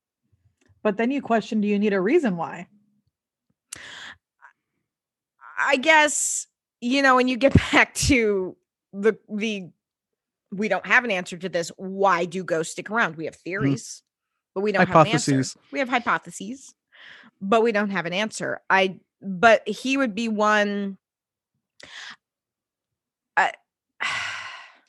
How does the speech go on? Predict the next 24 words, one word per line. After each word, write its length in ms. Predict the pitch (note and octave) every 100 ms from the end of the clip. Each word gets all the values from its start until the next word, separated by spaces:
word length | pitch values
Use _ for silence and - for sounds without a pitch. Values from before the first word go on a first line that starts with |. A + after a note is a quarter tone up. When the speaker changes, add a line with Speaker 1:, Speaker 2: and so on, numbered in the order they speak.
| - - _ _ _ _ _ _ _ -
Speaker 1:
I, 260 | B3+ C4+
I 40 | D4
feel 200 | E4 E4+
like 220 | F4+ -
the 100 | B3+
reason 480 | G#3 A#3+ B3 B3+ F3+
why 380 | F3 F3+ F#3+ G3+
I 140 | G#3
think 280 | G#3 G#3+ G#3
of 140 | G3+
him 180 | G#3 G#3+
as 140 | A3 -
being 260 | G#3 G#3
someone 340 | G#3 G#3+ G#3 G#3
who 140 | A3+
would 140 | G#3+
haunt 300 | G3 A3 A3
is 160 | G#3+ G3
because 380 | G#3+ G3+ G#3+ G3+
he 140 | A3+
was 180 | F#3+ G3
so 480 | - - G#3 G3 G#3
into 280 | - F#3+ F#3
himself, 880 | F3+ F3+ F3 - E3+ F#3+ C4+ - -